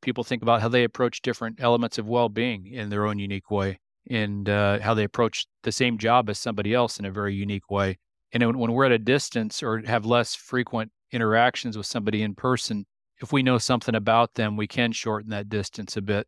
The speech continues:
And, um, so that's one thing I'd point to, Barbara, in terms of, um, tools that, that can be, um, effective in the current situation that we're in, which, you know, it, our data would suggest it's, it's really leveling off. You know,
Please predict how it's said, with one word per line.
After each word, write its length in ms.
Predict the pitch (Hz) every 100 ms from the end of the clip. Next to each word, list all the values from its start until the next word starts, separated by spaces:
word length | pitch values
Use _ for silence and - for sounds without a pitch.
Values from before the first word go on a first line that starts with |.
| _ -
And, 420 | 110 104 104 101
um, 440 | 104 101 101 101
so 140 | 113 143
that's 160 | 127
one 160 | 127 117
thing 180 | 113 104
I'd 120 | 98
point 240 | 107 104
to, 200 | - 101 - _ _ _
Barbara, 320 | 123 107 104
in 60 | 104
terms 280 | - 208 -
of, 120 | 92 - _ _ _ -
um, 500 | 113 104 98 95 - _ _ _ -
tools 560 | 143 131 113 101 - -
that, 180 | 113 101 -
that 180 | 113 104
can 160 | 110 101
be, 360 | 101 98 90 _ _ -
um, 260 | 107 104
effective 540 | 104 - 107 - 110 101
in 100 | 98
the 80 |
current 380 | - 110 101 101 _ _ -
situation 640 | 117 - 107 101 - 104
that 100 | 107
we're 180 | 101 101
in, 200 | 104 101
which, 260 | 95 -
you 100 | 131
know, 120 | 107
it, 120 | 101 98 _ 120
our 140 | 120
data 240 | 117 113
would 160 | 113 104
suggest 480 | 107 107 110 107 110
it's, 240 | - - - _ _ _ _ -
it's 240 | - 123 -
really 220 | 127 120
leveling 420 | 117 113 117 110
off. 360 | 117 110 - 117
You 80 |
know, 100 | 104